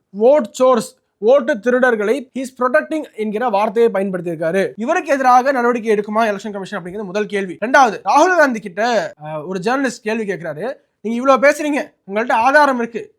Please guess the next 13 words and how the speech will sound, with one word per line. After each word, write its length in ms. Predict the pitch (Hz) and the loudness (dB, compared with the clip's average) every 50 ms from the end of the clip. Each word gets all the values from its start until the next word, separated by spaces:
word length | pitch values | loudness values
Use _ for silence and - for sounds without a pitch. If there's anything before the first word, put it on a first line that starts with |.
| _ | _
இவ்வளவு 300 | - 185 185 240 247 185 208 | -14 -6 -2 0 0 0 2
ப்ரூஃப் 220 | 311 392 339 311 | 0 -2 0 -2
இருக்கு, 480 | 269 226 - 214 196 233 214 147 - _ _ _ _ _ | -4 -6 -6 -4 -4 -4 -4 -6 -10 _ _ _ _ _
நீங்க 220 | 196 214 233 226 | -12 -10 -8 -8
சுப்ரீம் 420 | 220 254 254 - 349 370 349 302 | -8 -10 -8 -4 -4 -2 -2 0
கோர்ட்டுக்கு 320 | 320 269 233 240 196 185 220 | 0 0 0 0 -4 -4 -4
போவீங்களா?" 480 | 226 233 220 202 185 190 196 185 151 | -4 -4 -4 -2 2 2 4 2 2
அப்படின்னு 460 | - _ _ _ _ 170 190 202 202 185 | -2 _ _ _ _ -10 -8 -8 -6 -6
கேட்டதுக்கு, 640 | 196 196 190 175 160 143 135 143 175 220 262 269 _ _ _ - | -6 -8 -8 -8 -10 -14 -10 -6 -4 -4 -6 -6 _ _ _ -14
நம்ம 180 | 180 208 226 | -10 -8 -6
ஊர்ல 180 | 269 285 277 277 | -4 -2 -2 -2
எல்லாம் 320 | 262 269 285 294 277 247 - | 0 0 2 2 0 0 -2
சமாளிப்பாங்கல்ல, 840 | 233 247 277 277 269 214 233 247 240 233 233 240 233 202 151 - | -2 0 0 0 0 -2 -4 -4 -2 -2 0 2 2 0 0 -2